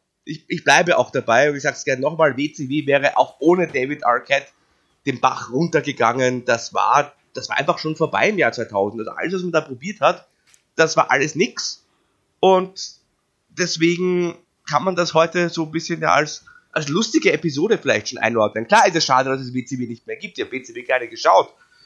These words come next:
Und, äh, diese David Arquette-Episode passt halt auch perfekt ins Jahr zweitausend rein. Aber es wird, wie gesagt, äh, ja schon ein bisschen überzeichnet heutzutage. Und viele andere Dinge werden eben nicht erwähnt, weil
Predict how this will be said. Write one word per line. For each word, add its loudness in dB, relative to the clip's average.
Und, -4
äh, 2
diese -2
David 2
Arquette-Episode -2
passt -6
halt 0
auch -2
perfekt -6
ins -6
Jahr 0
zweitausend -10
rein. 0
Aber 4
es -6
wird, -10
wie -8
gesagt, 0
äh, -12
ja -4
schon -4
ein -10
bisschen -10
überzeichnet -4
heutzutage. -2
Und -10
viele 0
andere -2
Dinge -2
werden 0
eben -4
nicht -12
erwähnt, -4
weil -2